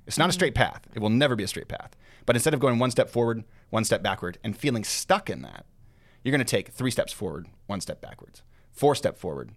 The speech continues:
Speaker 1: two steps backwards. And you're gonna consistently make progress over time. And, like, we were talking about this the other day, progress over time. Like,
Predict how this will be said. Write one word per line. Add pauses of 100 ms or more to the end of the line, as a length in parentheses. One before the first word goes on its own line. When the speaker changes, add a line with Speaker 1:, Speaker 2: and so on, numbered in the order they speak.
(160)
Speaker 1:
two
steps
backwards. (360)
And
you're
gonna
consistently
make
progress
over
time. (260)
And,
like, (160)
we
were
talking
about
this
the
other
day, (260)
progress
over
time. (300)
Like,